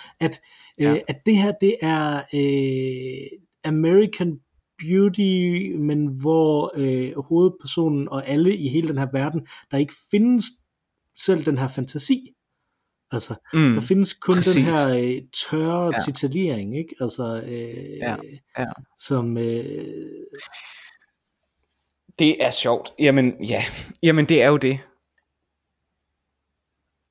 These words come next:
Speaker 2: Det er virkelig, det er, jeg er helt enig, øh, i din,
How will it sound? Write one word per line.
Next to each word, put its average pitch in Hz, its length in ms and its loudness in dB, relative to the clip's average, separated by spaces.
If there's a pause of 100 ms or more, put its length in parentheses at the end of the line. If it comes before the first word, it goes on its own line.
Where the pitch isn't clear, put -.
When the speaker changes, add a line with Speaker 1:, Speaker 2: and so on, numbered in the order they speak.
(180)
Speaker 2:
Det 151 60 6
er 156 40 8
virkelig, 160 360 4
det 196 160 6
er, 156 140 8
jeg 104 180 4
er 143 80 2
helt 170 280 -4
enig, 170 220 -4 (260)
øh, 135 300 -2
i 170 60 2
din, 147 380 2